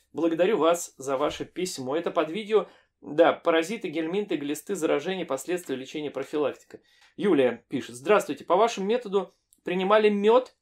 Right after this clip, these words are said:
на голодный желудок». Ну, есть у меня видео, по-моему, печень, желчный пузырь, я про это там говорю, еще где-то. Большие камни в поджелудочной растворились за месяц.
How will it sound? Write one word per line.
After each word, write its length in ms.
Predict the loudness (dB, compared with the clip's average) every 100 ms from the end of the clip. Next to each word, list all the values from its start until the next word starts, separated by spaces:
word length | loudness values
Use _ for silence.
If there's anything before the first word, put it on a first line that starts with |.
| -6
на 140 | -2
голодный 460 | 4 4 4 2 -2
желудок». 420 | -2 0 -2 -4
Ну, 160 | -6 -2
есть 260 | -2 -2 -4
у 20 |
меня 220 | -4 -4
видео, 260 | -4 -4 -2
по-моему, 500 | 0 0 0 -2 -4 _ _ _
печень, 300 | -4 -4 -4
желчный 340 | -2 -2 -2 -8
пузырь, 320 | -6 -4 0
я 80 | 2
про 160 | 2
это 120 | 0 0
там 200 | -4 0
говорю, 240 | 0 0
еще 240 | 0 0
где-то. 460 | 0 0 -2 -2 -8 _ _ _ _ _ _ _ -16 -10
Большие 480 | 0 2 2 2 -2
камни 540 | 4 4 4 -2 -10 _ _
в 100 | _
поджелудочной 800 | 0 2 0 0 0 -4 -8 0
растворились 800 | 2 2 4 6 4 2 0 2
за 180 | 4 4
месяц. 600 | 4 2 0 -4 -8